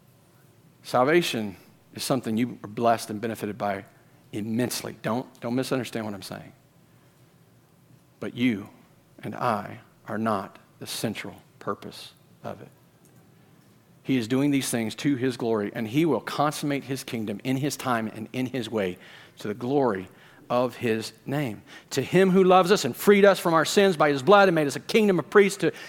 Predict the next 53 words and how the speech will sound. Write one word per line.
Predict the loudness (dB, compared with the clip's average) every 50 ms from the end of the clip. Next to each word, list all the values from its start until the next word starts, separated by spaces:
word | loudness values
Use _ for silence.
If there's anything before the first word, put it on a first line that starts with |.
| 4
his | 8 10 10 10 10
God | 10 10 10 10
and | 8 6
Father, | 8 8 10 10 8 8
to | 6 2 4 6
him | 8 10 10 10 8 6 4 2 -2 -8 -20 -20 -20 _ _ _ _ _ 6
be | 8 8 10 8 8 6 6 4 0 -4 -12 -20 -20 -18 _ 0 4
glory." | 8 10 12 12 12 12 10 10 8 4 2 -4 -10 -20 -20 _ _ _ _ _ _ _ _ _ _ _ _ _ _ _ 4
It's | 4 6 6
to | 8 6
his | 6 6 8 8 8 8 8 6 2
glory. | 0 4 6 8 8 8 8
It's | 8 6
a | 4
book | 6 6 8 8 8
of | 6 8
worship | 8 10 10 10 10 8 2 -2 -4
to | 2
call | 6 8 8 10 10
out | 10 8 8 8
how | 8 8 6
glorious | 6 4 6 8 10 10 10 8 6 4 2 4
he | 6 8 8 10 8 8
is. | 6 4 4 4 4 2 -2 -12 -20 -20 -20 -20 _ _ _ _ _ _ -20 -20 -4 4 8
You | 8
know, | 8
if | 10 10
we | 10 10 8
approach | 8 10 12 12 12 12 10 6
this | 4 4 6
simply | 6 4 6 6 4
trying | 6 6 6 6
to | 6 4
define | 2 4 6 6 6 8 6 6
all | 4 4
the | 2 2
signs | 4 6 6 8 8 6 6 4
and | 4
all | 4 4 4
the | 2
symbols | 6 8 8 8 8 6 4 4
so | 4 4
that | 4
we | 4 2
can | 2 2 4
know | 6 6
what's | 6 6 6
going | 6 4 4 6 6
on, | 6 6 6 4 2 0 -4 -10 -18 -14 0 4
we | 6 6 8
miss | 8 8 6 6 6 4
a | 4
major | 6 6 6 6 4 2 -2